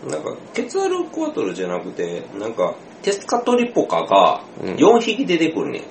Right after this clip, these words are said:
Speaker 1: 一発目で。
Speaker 2: もう何を言ってるかよくわからん。
Speaker 1: <laughs>
Speaker 2: あんなん四匹出てくる。
Speaker 1: なんか、四個のケツァ-、テスカトリポカが、なんか、どうのこうのなって、
Speaker 2: うん。
Speaker 1: みたいなやつやねん、確かあれは。
Speaker 2: え、マヤ文明とあれはちゃうんか？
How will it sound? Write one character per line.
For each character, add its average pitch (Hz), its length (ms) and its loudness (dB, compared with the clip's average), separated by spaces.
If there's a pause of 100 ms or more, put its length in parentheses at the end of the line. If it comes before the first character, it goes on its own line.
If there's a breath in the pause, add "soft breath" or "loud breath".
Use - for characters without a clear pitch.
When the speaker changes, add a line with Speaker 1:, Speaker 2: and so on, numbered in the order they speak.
(140)
Speaker 1:
一 92 200 -8
発 90 240 0
目 98 100 4
で。 98 60 6
Speaker 2:
も 95 60 2
う - 20 4
何 98 240 2
を 104 60 4
言 131 100 6
っ - 20 -2
て 123 140 6
る 117 60 0
か - 100 2
よ 107 80 8
く - 100 6
わ 101 180 8
か 90 80 8
ら 87 60 2
ん。 240 140 6
Speaker 1:
<laughs> 233 920 10
Speaker 2:
あ - 40 8
ん 127 80 10
な 73 100 2
ん 90 40 2
四 101 180 6
匹 98 160 -6
出 92 120 4
て 92 120 6
く - 140 -8
る。 80 120 -6
Speaker 1:
な 156 220 2
ん - 20 0
か、 95 440 6 (180)
四 277 240 6 (100)
個 269 140 4
の 262 120 6
ケ 262 140 2
ツ 254 120 0
ァ-、 220 200 6 (280)
テ 226 100 2
ス 220 160 -4
カ 202 120 2
ト 202 140 2
リ 202 140 0
ポ 175 140 -4
カ 170 180 4
が、 208 500 8 (120)
な 120 140 0
ん 117 40 -2
か、 98 160 2
ど 127 180 6
う 131 40 6
の 131 120 4
こ 135 200 4
う 120 40 2
の 110 100 2
な 107 140 0
っ 107 40 -4
て、 190 400 0
Speaker 2:
う 180 40 -2
ん。 156 40 0
Speaker 1:
み 90 100 -2
た 90 100 -2
い 90 100 -6
な 87 280 -10 (400)
や 101 140 0
つ - 140 -6
や 78 100 -4
ね - 100 -14
ん、 - 40 -16
確 - 220 -16
か - 120 -14
あ - 40 -10
れ 50 60 -10
は。 50 80 -8 (380)
Speaker 2:
え、 135 180 0
マ 143 160 4
ヤ 339 140 6
文 285 260 2
明 90 140 2
と - 160 -2
あ 104 40 2
れ 107 80 0
は 101 60 -2
ち - 180 -4
ゃ 190 40 2
う 165 40 0
ん - 80 -4
か？ - 180 -8